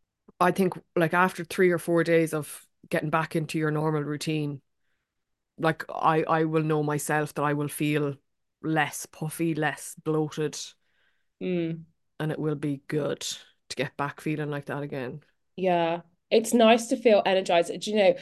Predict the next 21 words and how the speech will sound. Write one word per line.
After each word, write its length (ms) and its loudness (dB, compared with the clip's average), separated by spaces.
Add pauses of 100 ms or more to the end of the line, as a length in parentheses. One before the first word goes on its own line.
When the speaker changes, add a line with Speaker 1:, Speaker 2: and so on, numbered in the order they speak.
(440)
Speaker 2:
the 160 8
thing 260 6
I, 340 4
<clears throat> 40 -20
the 680 10
thing 180 6
I 100 2
felt 260 2
was, 180 0
like, 380 2
just 300 0
a 60 6
massive 400 2
slug. 380 0 (1200)
Speaker 1:
Yeah. 380 -8
Speaker 2:
S-, 200 -10
it 120 4
makes 240 0
me 140 4
so 340 6
tired. 560 2